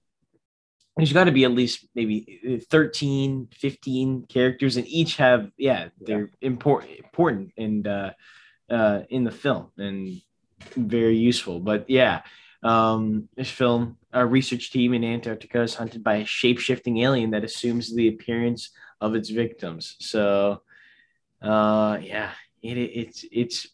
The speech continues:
Speaker 1: pretty cool. It's a pretty neat film. I, I love the concept so much of this movie, you know? Um, you know, that's kind of the big thing that set it for me when I started watching this, because <clears throat> this film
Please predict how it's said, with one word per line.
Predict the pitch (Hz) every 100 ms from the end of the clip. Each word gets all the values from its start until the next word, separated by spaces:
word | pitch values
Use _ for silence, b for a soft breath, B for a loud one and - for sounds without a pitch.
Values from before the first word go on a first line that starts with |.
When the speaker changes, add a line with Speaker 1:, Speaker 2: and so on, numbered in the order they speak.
| _
Speaker 1:
pretty | - 135 131 127
cool. | - 120 107 92
It's | 87 -
a | 120
pretty | - 131 131 131
neat | 120 120 120
film. | - 110
I, | 107 120
I | 107 135
love | 135 147 151 135
the |
concept | 127 - 113 107 101
so | - 104
much | 98 87 -
of | 85
this | 82 87
movie, | 85 82 82 _ -
you | 90
know? | 95 101 B B B B B B -
Um, | 98 95 92 90 90 - _ _ _ _ _ _ _ _ _ -
you | 117
know, | 98 95 -
that's | 123 127 - - - -
kind | 135 131
of |
the | 120
big | 104 120 110
thing | - 113 104
that | 95 92 - -
set | - 123
it | 113
for | 113
me | 110 135 139
when | 113
I | 107 107 -
started | - 131 117
watching | 110 113 - 127
this, | 107 -
because | 123 - 131 123 - B B B
<clears throat> | B _ -
this | 311 285 208 - - -
film | - 170 160 117